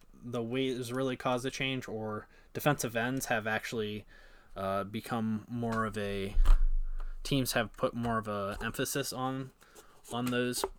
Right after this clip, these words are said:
players because, um, because pretty much everyone across the league had a sack allowed,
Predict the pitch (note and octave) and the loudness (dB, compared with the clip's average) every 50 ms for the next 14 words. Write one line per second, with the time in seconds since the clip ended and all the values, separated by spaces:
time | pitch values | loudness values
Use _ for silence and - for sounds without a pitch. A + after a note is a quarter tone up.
0 | - - - C#3+ C#3 C#3 C#3 C#3+ C#3 C#3+ C#3+ - B2+ A#2 G#2+ G2+ - A#2 G#2+ G#2 | -14 -4 2 6 6 6 6 4 2 0 -2 -2 -6 -8 -6 -4 -2 0 0 2
1 | G#2 G2+ G2 G2 - - - - - - - - - - - - G2+ F#2+ F#2+ F#2 | 0 0 -2 -2 -2 -4 -4 -2 -2 -4 -4 -6 -12 -14 -16 -12 -10 -10 -8 -8
2 | F#2 F#2+ - - - - - - - - - - - - - - - - - - | -8 -8 0 6 8 8 8 8 4 2 0 0 -2 -2 -4 -6 -6 -8 -8 -8
3 | - - - - - - - - - - - - - - - - - - _ - | -8 -12 -14 -16 -20 -20 -20 -20 -20 -20 -20 -20 -20 -20 -20 -20 -20 -20 _ -20
4 | _ _ - _ _ - - - _ - - - _ _ _ - - - - - | _ _ -20 _ _ -20 -20 -20 _ -20 -20 -20 _ _ _ -20 -20 -20 -20 -20
5 | _ - _ _ _ - - - - - - - - _ - - - _ - - | _ -20 _ _ _ -20 -20 -20 -20 -20 -20 -20 -20 _ -20 -20 -20 _ -20 -18
6 | - - - - C3+ A2+ B2+ A2+ - - B2+ A#2+ A#2 A2 G#2 G2 - - - - | -18 -18 -14 -10 -4 -4 -2 -2 0 0 2 2 2 2 0 -2 -6 -8 -10 -18
7 | - - - D3+ E3 F#3 F3+ C3+ - - - A2 G#2+ G#2+ B2 B2+ B2 B2 A#2+ A2+ | -10 -2 0 2 4 4 4 2 0 -2 -4 -4 -4 0 0 0 0 0 -2 -2
8 | G#2+ - - - A#2+ A#2 A#2+ A#2 - - - A#2 G#2+ G#2 G#2 A2 A2+ A#2+ A#2+ - | -4 -4 -2 0 2 2 2 2 0 -6 -6 -6 -6 -6 -6 -6 -6 -6 -8 -10
9 | - - A2+ G#2+ G2+ G#2 G#2 G2+ - - G2+ - - - A#2+ A2 A2 G#2+ - A#2 | -8 -6 -4 -4 -4 -4 -4 -6 -6 -8 -6 -6 -4 -4 -4 -4 -4 -6 -6 -6
10 | G#2 G#2 G#2 G2+ G#2+ A2 A#2 A#2+ B2 B2+ B2+ | -6 -6 -6 -6 -4 -4 -2 -2 -2 -4 -6